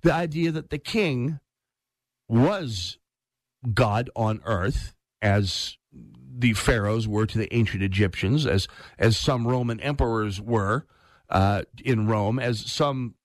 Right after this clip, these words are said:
kings and emperors and, and, uh, other m-, monarchs have been throughout history, have, have declared themselves,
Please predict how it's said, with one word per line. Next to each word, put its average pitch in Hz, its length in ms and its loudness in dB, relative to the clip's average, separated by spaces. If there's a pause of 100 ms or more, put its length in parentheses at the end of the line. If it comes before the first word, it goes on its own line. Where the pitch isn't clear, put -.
(160)
kings 143 560 0
and 110 320 0
emperors 131 720 0
and, 107 220 -4 (460)
and, 120 280 2 (380)
uh, 101 300 0
other 139 420 0
m-, 120 340 -18 (140)
monarchs 147 680 2
have 123 120 -4
been 131 220 0
throughout 135 360 0
history, 107 440 -6
have, 101 180 -2
have 107 140 -4
declared 131 440 0
themselves, 95 520 -4